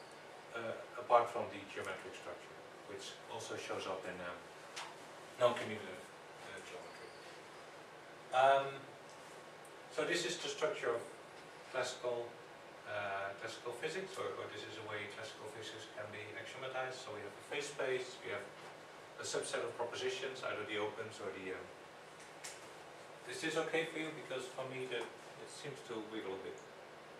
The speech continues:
You can lower the res-, it's okay? Um, so we have some subset of, uh, propositions.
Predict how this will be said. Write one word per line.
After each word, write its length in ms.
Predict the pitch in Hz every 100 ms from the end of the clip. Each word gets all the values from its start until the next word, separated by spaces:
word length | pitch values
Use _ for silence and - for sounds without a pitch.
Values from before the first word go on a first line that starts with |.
| -
You 80 | - -
can 80 | 110
lower 180 | 113 120 120
the 80 |
res-, 240 | 117 113 101
it's 180 | 120 -
okay? 200 | 143 165 - - - - - - - - - - - - -
Um, 340 | 143 131 127 131 - - - - - - - - - - -
so 160 | - 151
we 60 | 143
have 180 | 156 - - - -
some 400 | - 175 - 127
subset 480 | - 165 - 151 -
of, 160 | 120 - - - -
uh, 80 | 110 -
propositions. 720 | 127 127 156 151 160 156